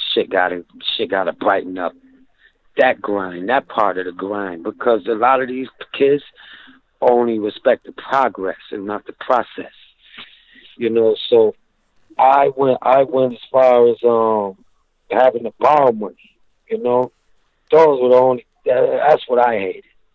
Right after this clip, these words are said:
'cause it makes you feel less of a man when you have to rely and reach out to motherfuckers who don't even support you anyway, because they're looking for results, hidden agendas and shit.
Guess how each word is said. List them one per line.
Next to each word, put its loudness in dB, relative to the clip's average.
'cause -4
it -4
makes -6
you -20
feel 4
less -2
of -12
a -12
man -6
when -4
you -2
have 2
to -4
rely 0
and -6
reach -16
out -6
to -10
motherfuckers -8
who -16
don't 0
even -6
support -2
you -2
anyway, -6
because 0
they're 2
looking 0
for -6
results, -4
hidden 0
agendas -6
and -12
shit. 0